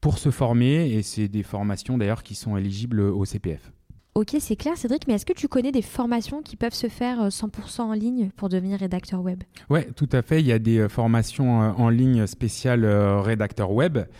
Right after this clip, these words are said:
Speaker 1: Et d'ailleurs, certaines d'entre elles sont, euh, éligibles au C P F. Il y a aussi différents outils, euh, pour, euh, se former au métier de rédacteur web, notamment pour perfectionner, euh, la maîtrise de la langue.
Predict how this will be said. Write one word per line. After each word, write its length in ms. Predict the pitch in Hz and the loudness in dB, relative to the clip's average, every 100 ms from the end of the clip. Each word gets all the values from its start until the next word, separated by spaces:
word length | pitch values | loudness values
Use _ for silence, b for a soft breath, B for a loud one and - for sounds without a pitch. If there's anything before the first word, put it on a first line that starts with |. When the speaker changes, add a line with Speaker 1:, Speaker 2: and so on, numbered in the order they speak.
| B B B - | B B B -6
Speaker 1:
Et 120 | 107 | -2
d'ailleurs, 260 | 104 110 - | 2 0 -2
certaines 400 | - 104 110 101 | -8 -6 -2 0
d'entre 240 | 101 - | 0 -2
elles 80 | 117 | -4
sont, 300 | - 104 95 | -2 0 0
euh, 200 | 92 92 | 0 0
éligibles 480 | 92 101 104 113 110 | -2 0 0 0 0
au 40 | 95 | 0
C 180 | - | -2
P 320 | 104 110 131 170 | -2 2 2 0
F. 180 | - - | -4 -4
Il 80 | 117 | 2
y 60 | |
a 80 | 117 | 4
aussi 240 | 117 - | 2 0
différents 440 | 123 123 147 123 123 | -10 -4 0 2 4
outils, 540 | 127 127 - 156 - - | 2 0 -2 -2 -4 -2
euh, 320 | 104 101 98 | 2 4 2
pour, 340 | - 107 98 | 0 0 2
euh, 240 | 101 95 98 | 4 4 2
se 120 | - | 0
former 260 | 113 110 113 | 0 4 4
au 60 | |
métier 260 | 107 101 113 | 4 2 -2
de 80 | 104 | 0
rédacteur 460 | 104 104 - 104 | 0 -2 -2 0
web, 160 | 127 147 | 4 6
notamment 400 | 110 104 117 131 | 4 4 4 2
pour 200 | - - | 0 -4
perfectionner, 800 | 110 - 113 - 113 110 117 113 | -6 -4 -6 -6 0 2 4 4
euh, 460 | 101 98 95 98 | 4 2 2 0
la 120 | 95 | 2
maîtrise 360 | 101 104 - 98 | 2 0 -4 -2
de 80 | 101 | 0
la 160 | 98 | 2
langue. 300 | 104 123 120 | 4 4 2